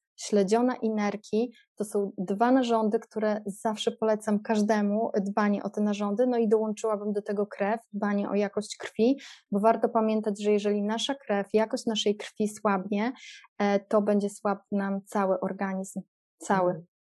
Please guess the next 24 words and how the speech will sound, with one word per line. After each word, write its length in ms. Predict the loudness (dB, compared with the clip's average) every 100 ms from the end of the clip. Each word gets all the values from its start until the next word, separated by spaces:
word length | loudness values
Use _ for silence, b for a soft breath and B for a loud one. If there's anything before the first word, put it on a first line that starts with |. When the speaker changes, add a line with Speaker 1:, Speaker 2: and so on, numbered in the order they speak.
| _ _ _ -4
Speaker 2:
Jejku, 360 | -2 -2 -2 2
to 120 | 4
jest 200 | 4 0
po 60 |
prostu 300 | 0 0 0 0
tak 220 | 2 6
niesamowite, 680 | 6 6 6 6 4 2 2
jak 180 | 2
to 60 | -2
jest 120 | -4
wszystko 320 | -4 -2 0
połączone 720 | 2 4 6 4 2 2 2
i 200 | 2 0
też, 320 | -2 -4 -4 -2
em, 960 | 0 0 0 -2 -2 -4 -4 -6 -6 -8 -12 -6
w 360 | -2 0 0 -4 -8 b 0
mojej 180 | 4 4
społeczności 600 | 4 0 2 -2 -2 -4
jest 160 | -2 0
dużo 260 | 0 2
osób, 380 | 2 0 -2 -6
które 300 | -4 -2 0
właśnie 260 | -2 -6 -4
medytują, 920 | -2 -2 -2 -2 0 0 0 -2